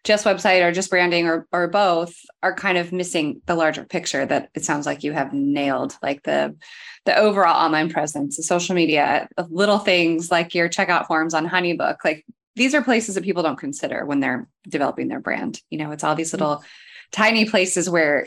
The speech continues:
Speaker 1: you're being visible. So that is awesome. I think that is insanely supportive of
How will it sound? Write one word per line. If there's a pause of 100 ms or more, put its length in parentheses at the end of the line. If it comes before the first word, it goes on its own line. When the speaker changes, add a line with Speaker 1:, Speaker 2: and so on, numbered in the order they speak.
Speaker 1:
you're (240)
being
visible.
So (380)
that
is
awesome.
I
think
that
is (720)
insanely
supportive
of